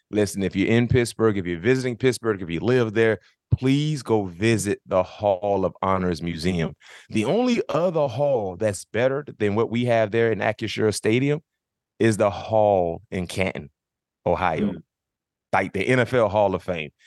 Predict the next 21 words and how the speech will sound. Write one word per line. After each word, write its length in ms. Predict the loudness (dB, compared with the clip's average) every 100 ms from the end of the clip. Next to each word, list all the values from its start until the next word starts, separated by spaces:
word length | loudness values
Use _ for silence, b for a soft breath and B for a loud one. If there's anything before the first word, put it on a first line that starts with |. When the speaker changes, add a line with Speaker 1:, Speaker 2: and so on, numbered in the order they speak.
| b b
Speaker 1:
The 100 | -2
Hall 320 | 0 0 2
of 120 | 0 0
Honor 260 | 0 0 0
Museum, 540 | 0 -2 -2 -2 0
man, 260 | 0 -2 -2
it 160 | -2 0
has 460 | 2 2 0 -6 _ _ _ _
so 800 | -10 -2 0 4 4 2 0 -6 _
much 440 | -8 0 0 0 -8
quality 560 | -6 -2 0 -2 -6 -10
content 640 | -4 0 0 0 -2 -4
for 80 | -4
you 180 | -4 0
to 100 | -2
read, 580 | -2 0 2 2 0 -2
to 120 | -6
watch. 640 | -4 0 2 2 0 -4 -14 b b b b _ _ -2
I 120 | 0
mean, 480 | 2 0 0 -6 -10
s-, 180 | -18